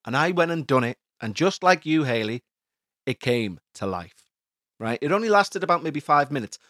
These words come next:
but it ticked, it started ticking. And oh my God, as a ten-year-old child, like you, I s-, sincerely believed that Uri Geller had been given a bad rep all his days,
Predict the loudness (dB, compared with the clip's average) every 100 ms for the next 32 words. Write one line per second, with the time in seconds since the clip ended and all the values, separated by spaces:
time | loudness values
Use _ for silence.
0 | _ -8 -8 -6 -10 -10 -12 -16 -2 0
1 | 0 -4 -8 -6 -6 -12 _ _ _ _
2 | _ 0 2 2 2 4 4 4 4 4
3 | 2 -4 -6 -6 -6 -4 -2 -2 0 0
4 | -2 -2 -2 0 -4 -12 _ _ _ _
5 | _ _ 4 4 4 0 0 -2 _ _
6 | -4 -2 -8 -8 -6 -4 -6 -6 -4 -4
7 | -4 -4 -2 0 0 -2 -8 _ _ _
8 | _ -10 -2 0 0 0 0 0 -4 _
9 | _ _ -4 -2 -2 -2 -2 -2 -4 -4
10 | 0 0 0 -4 -4 _ -2 0 0 -2
11 | -6 -4 -2 -4 -8